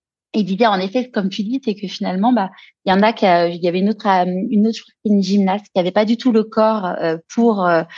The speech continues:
par rapport aux standards de la société, euh, pour être gymnaste, mais qu'elle a réussi à transformer sa singularité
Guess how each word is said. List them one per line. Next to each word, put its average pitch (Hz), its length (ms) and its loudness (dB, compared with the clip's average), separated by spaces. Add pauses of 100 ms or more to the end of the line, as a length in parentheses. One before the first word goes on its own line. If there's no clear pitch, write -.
(220)
par 196 120 0
rapport 196 340 2
aux 202 120 2
standards 208 640 2
de 180 80 -6
la 175 160 -4
société, 202 680 0
euh, 160 40 0
pour 208 240 2
être 190 160 2
gymnaste, 180 540 -2
mais 190 140 2
qu'elle 185 200 2
a 175 60 2
réussi 180 340 -2
à 214 60 0
transformer 214 600 0
sa 196 140 0
singularité 185 720 0